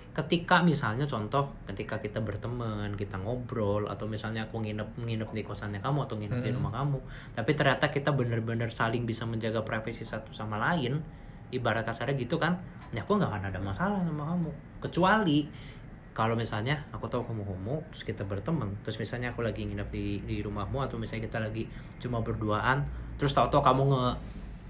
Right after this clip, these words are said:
Speaker 1: nge-, ngegerayang-gerayang tangannya ke badanku, baru itu tak pukul. Tapi selama enggak mah ya silahkan aja, orang itu kan hidup-hidup, bukan terserah kamu pengen ngapain.
Speaker 2: Iya,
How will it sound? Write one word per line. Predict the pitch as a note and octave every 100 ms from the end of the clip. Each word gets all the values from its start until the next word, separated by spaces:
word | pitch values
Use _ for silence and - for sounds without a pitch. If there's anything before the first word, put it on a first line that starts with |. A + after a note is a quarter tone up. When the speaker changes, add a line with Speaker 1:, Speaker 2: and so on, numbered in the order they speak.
| C3+
Speaker 1:
nge-, | C3+ C3 B2+ B2 - -
ngegerayang-gerayang | C3 B2 A#2+ A#2 B2+ B2+ A#2 B2+ C#3 C#3+
tangannya | B2 A#2 C#3+
ke | A#2+
badanku, | G2+ G2+ G#2 C#3+
baru | G2 G#2+
itu | A#2+ -
tak | -
pukul. | - - A2+ G#2+ - - - - -
Tapi | A#2+ E3
selama | G#3 C#3+ B2 G#2
enggak | A2
mah | G#3
ya | A#2
silahkan | F#2 - - - F#2+
aja, | C3+ F3+
orang | A#2 G2
itu | G2
kan | - F3+ - - - - -
hidup-hidup, | G#2+ G#2+ G#2 C#3+ D3+
bukan | A2 A2+ C#3+
terserah | C3+ F#2+
kamu | F#2+ C3+ D3+
pengen | - -
ngapain. | - F3+
Speaker 2:
Iya, | D3+ C3+